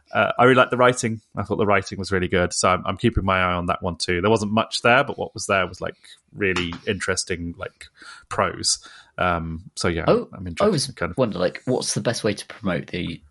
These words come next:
Speaker 2: like, these really cool fiction games, like, interactive fiction, uh, games. Like, I, I, I almost, like, if I'm logging into Steam and it thinks I know that I like, uh, you know, Persona five, for example,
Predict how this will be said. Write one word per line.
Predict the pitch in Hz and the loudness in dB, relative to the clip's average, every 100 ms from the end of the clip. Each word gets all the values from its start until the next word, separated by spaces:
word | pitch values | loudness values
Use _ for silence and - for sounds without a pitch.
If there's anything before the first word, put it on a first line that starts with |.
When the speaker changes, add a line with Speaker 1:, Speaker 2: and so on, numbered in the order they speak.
| _ | _
Speaker 2:
like, | 85 87 - - | -2 -2 -4 -4
these | 98 78 - - | -4 -2 -6 -4
really | 107 101 98 - | 0 0 -2 -8
cool | - 87 85 78 - | -4 -2 -4 -8 -8
fiction | 90 - 80 | -8 -6 -6
games, | 65 - - | -4 -6 -6
like, | 71 - - - - _ _ | -6 -6 -12 -16 -16 _ _
interactive | - - 78 - | -8 -4 -6 -4
fiction, | - - - - _ _ - | -10 -10 -12 -14 _ _ -4
uh, | 92 - | -2 -2
games. | - 76 69 - - - - - - | -2 -4 -6 -14 -18 -18 -18 -16 -2
Like, | 98 - _ _ _ _ _ _ _ _ | -2 -2 _ _ _ _ _ _ _ _
I, | 131 131 | -4 -4
I, | - - _ 135 | -8 -8 _ 2
I | |
almost, | 160 196 - | 2 2 2
like, | 101 98 | 2 2
if | - 104 110 | -2 -2 2
I'm | 101 98 90 | 2 0 -4
logging | 110 107 101 82 | -2 -2 -2 -4
into | - | -2
Steam | 98 - - - 98 - - - _ _ | -2 -2 -8 -8 -10 -12 -20 -20 _ _
and | 107 | -4
it | 80 | -2
thinks | - 98 - - | -2 -4 -6 -2
I | 98 | -2
know | 95 92 92 87 87 - _ _ _ _ _ _ - - _ - | 0 0 0 -2 -6 -10 _ _ _ _ _ _ -20 -20 _ -2
that | 98 | 0
I | - | 0
like, | 92 90 - - - - | -2 -2 -4 -10 -10 -2
uh, | |
you | 104 92 | -2 -2
know, | 85 - _ _ - - | -6 -8 _ _ -16 -6
Persona | - 113 98 87 | 0 2 2 0
five, | 123 104 92 | 2 4 2
for | - 95 - 87 | -6 -14 -6 -4
example, | - 85 - 92 | 0 -2 -2 -4